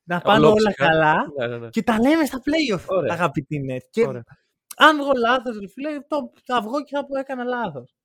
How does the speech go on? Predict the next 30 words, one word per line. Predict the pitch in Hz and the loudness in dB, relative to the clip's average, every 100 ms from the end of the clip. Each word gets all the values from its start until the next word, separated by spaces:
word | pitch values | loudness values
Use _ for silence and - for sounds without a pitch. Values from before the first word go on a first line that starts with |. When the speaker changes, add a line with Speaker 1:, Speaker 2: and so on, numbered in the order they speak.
| _ | _
Speaker 1:
Αλλά | - 190 | -12 -10
δεν | 196 | -8
θα | 208 | -10
βγω | 190 175 | -8 -8
λάθος, | 156 143 139 | -8 -10 -14
γιατί | 143 170 196 | -8 -4 -2
είναι | |
ο | 175 | -4
Speaker 2:
<laughs> | 165 | -4
Speaker 1:
Durant. | 165 175 131 123 - 135 | -4 -6 -8 -14 -8 -6
Speaker 2:
Ωραία. | 131 127 | -6 -8
Speaker 1:
Και | 127 185 | -4 -2
το | 202 | -2
έχει | 202 | -2
αποδείξει | 247 180 170 202 180 185 | -2 -2 -2 -4 -4 -6
ότι, | 147 160 143 147 _ _ _ _ 143 151 151 | -6 -10 -14 -20 _ _ _ _ -18 -18 -10
ότι | 160 170 - 170 156 156 165 165 _ _ _ _ _ - | -2 -2 -2 -8 -8 -14 -20 -20 _ _ _ _ _ -2
δεν, | 170 220 170 139 131 _ _ | 6 8 8 4 -8 _ _
δεν. | 160 170 147 | -6 -4 -4
Λοιπόν, | 151 160 143 123 - _ _ _ _ _ _ _ | -4 -2 -2 -4 -14 _ _ _ _ _ _ _
το | 131 | -8
κλείνουμε | 156 175 175 | -4 -2 0
εδώ. | 147 151 160 208 _ _ _ _ | -2 0 -2 -2 _ _ _ _
<laughs> | - - 208 - - _ - - - 208 - | -8 -2 0 0 -6 _ -20 -20 -14 -8 -2
Έχουμε | 185 180 | 0 0
κάποιον | 175 170 170 175 | 2 2 2 0
άλλο | 165 | 0
να | 151 | -4
κράξουμε | - 156 160 147 | -4 -4 0 2
Speaker 2:
Όχι, | 151 | 2